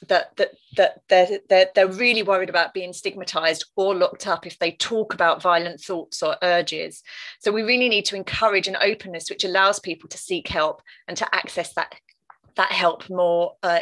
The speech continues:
easily. And of co-, course, the knock-on impact, um, particularly around young, young people who are caught up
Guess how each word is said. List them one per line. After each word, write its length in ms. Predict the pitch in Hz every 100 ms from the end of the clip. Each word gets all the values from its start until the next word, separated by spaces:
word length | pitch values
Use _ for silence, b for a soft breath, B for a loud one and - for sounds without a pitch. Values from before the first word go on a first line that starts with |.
| -
easily. 600 | 185 180 156 156 160 _ _ - B B B B
And 100 | 208
of 120 | 214 -
co-, 240 | - 233
course, 320 | - - 240
the 120 | -
knock-on 500 | 226 233 269 262 226
impact, 640 | 190 170 - 170 - - - 190
um, 260 | 180 170 -
particularly 520 | - - - 214 185
around 240 | 175 170
young, 360 | 190 196 196 185 _ _
young 200 | 196 202 196
people 440 | - 160 - 165
who 140 | 175
are 60 | 180
caught 280 | 180 185 -
up 200 | 185 -